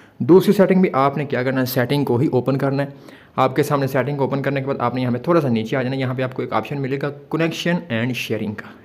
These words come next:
ठीक है जी, ये वाला मैं आपको यहाँ हाईलाइट करके इसलिए दिखा रहा हूँ।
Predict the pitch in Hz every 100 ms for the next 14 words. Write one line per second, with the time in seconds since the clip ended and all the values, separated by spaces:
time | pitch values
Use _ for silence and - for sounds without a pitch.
0 | - 151 165 156 - - - - - _
1 | _ - 120 117 92 90 - - 113 107
2 | 104 120 117 110 104 143 160 160 135 135
3 | 147 143 143 123 131 131